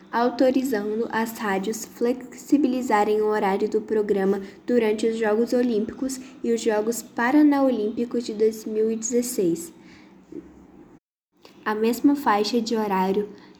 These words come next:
também valendo para as emissoras que não transmitem o evento. Em quatro de abril de dois mil e dezoito, o presidente Michel Temer assinou a Lei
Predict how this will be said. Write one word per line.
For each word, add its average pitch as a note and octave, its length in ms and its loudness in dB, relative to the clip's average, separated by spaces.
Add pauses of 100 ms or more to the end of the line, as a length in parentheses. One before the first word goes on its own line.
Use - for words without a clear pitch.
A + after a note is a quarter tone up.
também A3 540 0
valendo A3 480 0
para A3 220 2
as A3 100 2
emissoras G#3+ 600 -2
que - 120 -6
não G#3+ 280 -4
transmitem A3+ 1000 -4
o A3 140 0
evento. G3 500 0 (1700)
Em A3+ 140 2
quatro C#4 360 4
de A#3+ 140 4
abril G3 340 2
de F#3+ 120 -4
dois G#3 260 2
mil B3 180 4
e C#4+ 60 6
dezoito, F#3+ 580 0 (240)
o G#3+ 140 6
presidente G#3 720 2
Michel A3+ 420 4
Temer F#3 540 2 (320)
assinou G#3 760 -2 (400)
a A#3 120 -4
Lei G3+ 380 0